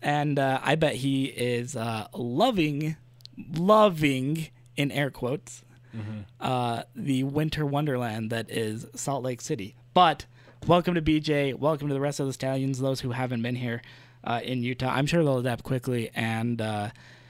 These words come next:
Speaker 1: and, uh, w-, will grow to love the cold weather that they'll be playing in for most of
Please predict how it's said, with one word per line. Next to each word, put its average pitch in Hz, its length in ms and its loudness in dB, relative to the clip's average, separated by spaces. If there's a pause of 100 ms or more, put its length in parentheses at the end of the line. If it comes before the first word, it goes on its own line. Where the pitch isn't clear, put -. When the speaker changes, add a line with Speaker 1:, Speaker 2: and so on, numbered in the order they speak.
(680)
Speaker 1:
and, 107 400 -2
uh, 98 260 -4 (300)
w-, 143 280 -2
will 151 220 4
grow 165 520 4
to 151 180 0
love 131 520 0 (480)
the 147 100 2
cold 131 400 -4
weather 113 340 -4
that 117 160 -8
they'll 120 120 -6
be 110 140 -8
playing 113 340 -6
in 104 200 -6
for 110 460 -10 (160)
most 135 600 -2
of 113 120 -4